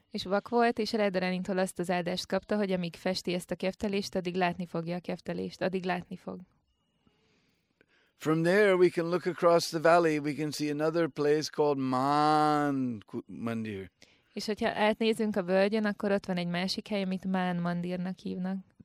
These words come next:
Speaker 2: Other day we were telling you Man means heart.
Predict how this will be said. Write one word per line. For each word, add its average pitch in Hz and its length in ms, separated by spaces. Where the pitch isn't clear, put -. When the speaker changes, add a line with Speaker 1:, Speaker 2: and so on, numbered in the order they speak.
Speaker 2:
Other 143 200
day 151 140
we 143 140
were 139 140
telling 139 280
you 135 120
Man 131 300
means 127 380
heart. - 520